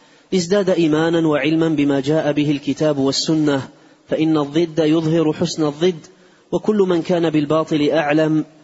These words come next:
كان للحق أشد تعظيما وبقدره أعرف. فأما المتوسط من المتكلمين فيخاف عليه ما لا يخاف على من لم يدخل فيه، وعلى من قد أنهاه نهايته،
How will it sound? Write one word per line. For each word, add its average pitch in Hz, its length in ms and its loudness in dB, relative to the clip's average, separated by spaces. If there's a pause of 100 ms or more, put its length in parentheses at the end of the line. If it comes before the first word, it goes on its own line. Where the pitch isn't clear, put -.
(120)
كان 160 180 0
للحق 151 580 -2
أشد 156 500 0
تعظيما 156 800 0 (320)
وبقدره 151 760 0
أعرف. 131 500 -2 (1400)
فأما 165 300 0
المتوسط 170 680 0
من 170 180 0
المتكلمين 170 960 0 (440)
فيخاف 185 500 0
عليه 175 460 2
ما 160 180 2
لا 170 120 2
يخاف 160 440 0
على 156 280 0
من 151 180 0
لم 160 140 2
يدخل 160 360 0
فيه، 160 300 2 (640)
وعلى 147 360 2
من 147 180 0
قد 147 200 -2
أنهاه 147 440 0
نهايته، 147 760 0